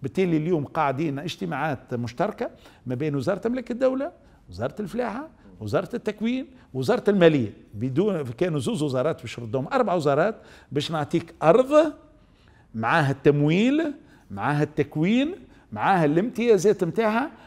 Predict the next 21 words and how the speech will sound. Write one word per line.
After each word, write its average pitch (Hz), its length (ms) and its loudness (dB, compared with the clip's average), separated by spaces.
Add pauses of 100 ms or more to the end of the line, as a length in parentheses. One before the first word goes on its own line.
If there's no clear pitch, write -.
(120)
معناها 160 380 2 (160)
معاها 180 340 0
كل 330 340 4
الشروط 220 600 2 (260)
اللي 240 460 2 (280)
تخلي 240 540 0
مشروعك 196 600 4 (180)
ينجح. 139 460 2 (160)
والشعب 175 520 2
م-، 165 220 -6 (200)
متعاهد 160 680 4
ال-، 156 220 10 (240)
الحكومة 160 920 6
ووزارة 156 520 6
أملاك 165 280 2
الدولة 262 340 8
باش 233 140 -6
تحسن - 360 4
توظيف 202 500 6
واستغلال 247 560 6
والتصرف 262 720 -2